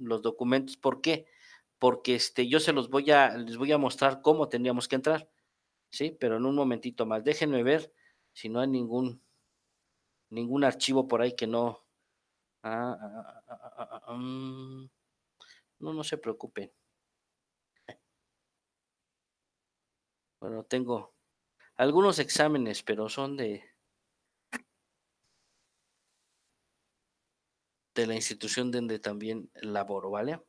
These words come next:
Vamos a,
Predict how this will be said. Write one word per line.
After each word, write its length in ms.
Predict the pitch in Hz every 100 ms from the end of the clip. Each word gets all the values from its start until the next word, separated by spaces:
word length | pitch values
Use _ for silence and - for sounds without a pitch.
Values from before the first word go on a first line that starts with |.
| _ _ _ _ _ _ _ _ _ _ - - - - - _ -
Vamos 400 | 151 180 175 180
a, 340 | 175 190 190